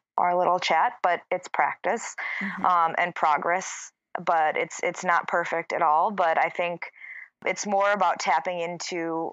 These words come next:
Speaker 1: how I'm feeling. And then when I can recognize that I, quite frankly, feel like shit, or I'm feeling insecure, just even closing it,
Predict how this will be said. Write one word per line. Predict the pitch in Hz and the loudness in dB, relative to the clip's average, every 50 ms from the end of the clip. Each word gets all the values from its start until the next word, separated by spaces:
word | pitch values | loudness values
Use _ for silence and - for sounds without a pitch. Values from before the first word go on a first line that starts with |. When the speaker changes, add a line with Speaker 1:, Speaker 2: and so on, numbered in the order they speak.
| - - | -8 -2
Speaker 1:
how | - 180 175 170 | 0 2 2 2
I'm | 170 170 | 0 -2
feeling. | 170 - 170 165 156 170 208 254 277 - _ _ _ _ _ - | -4 -4 -2 0 0 0 0 -2 -4 -8 _ _ _ _ _ -2
And | - 180 190 | 0 0 2
then | 180 180 180 | 2 2 2
when | 180 175 | 2 2
I | 165 165 | 2 0
can | 170 - 180 | 0 -2 -2
recognize | 170 156 156 - - 180 180 160 151 156 156 160 160 - | 0 -2 -2 -2 -6 -4 0 0 2 2 2 0 -2 -2
that | - 147 143 147 147 - | 0 0 2 2 2 2
I, | 107 147 156 151 151 151 147 - - _ _ _ _ _ _ _ - - | 2 2 2 2 0 -2 -4 -6 -12 _ _ _ _ _ _ _ -16 -6
quite | - 175 160 151 - | -2 -2 -2 0 -2
frankly, | 165 160 160 - 160 156 | -4 -4 -2 -2 -4 -4
feel | 156 - - 156 156 | -2 -2 -2 0 0
like | 151 147 151 143 - | 2 0 0 0 0
shit, | - 120 123 196 226 - - - - - - - - - | 0 2 2 0 0 -4 -8 -12 -10 -8 -8 -8 -6 -4
or | - 165 165 160 147 | -2 0 2 2 2
I'm | 151 160 165 | 2 0 -2
feeling | - - 160 156 151 156 151 151 147 147 156 156 143 _ _ _ _ _ _ _ _ _ _ _ _ _ - | -4 -4 -2 -2 0 0 -2 -2 -4 -6 -8 -10 -12 _ _ _ _ _ _ _ _ _ _ _ _ _ -6
insecure, | 190 180 165 - - 170 - - 170 156 156 170 185 214 208 202 - - | -4 -4 -4 -4 -6 -6 -2 0 2 2 4 4 2 0 0 -4 -6 -4
just | - 180 170 160 - - - - - - - - - - - - - - _ _ _ _ _ _ _ _ _ _ _ _ - | -2 0 0 -2 -2 -6 -10 -10 -12 -12 -14 -14 -14 -14 -14 -16 -16 -18 _ _ _ _ _ _ _ _ _ _ _ _ -4
even | 202 208 196 202 190 | -2 0 0 0 -2
closing | - - 185 165 165 175 202 202 196 | -2 0 0 0 0 0 0 0 2
it, | 190 190 185 | 2 2 0